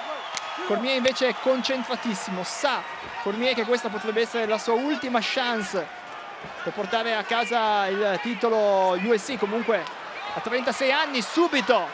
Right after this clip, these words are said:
esce in modo esplosivo Johnson, ora però si sbilancia e Cormier subito ne va ad approfittare.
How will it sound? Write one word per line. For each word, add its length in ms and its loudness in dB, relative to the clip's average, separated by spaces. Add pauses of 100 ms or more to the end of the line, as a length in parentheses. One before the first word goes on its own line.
(540)
esce 280 0
in 60 0
modo 220 2
esplosivo 560 2
Johnson, 720 2 (300)
ora 200 4
però 200 4
si 160 -2
sbilancia 720 2
e 160 0
Cormier 340 2
subito 460 0
ne 100 0
va 200 4
ad 80 2
approfittare. 880 -2